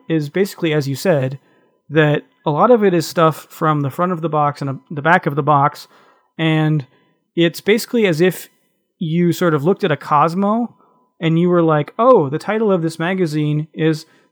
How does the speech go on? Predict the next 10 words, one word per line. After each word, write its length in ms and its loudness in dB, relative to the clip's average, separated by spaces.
Cosmotol-, 680 0
Cosmopolitan, 720 0
ten 300 -2
Ways 200 -2
to 80 -4
Drive 280 2
Him 200 0
Mad 260 0
in 400 0
Bed, 500 2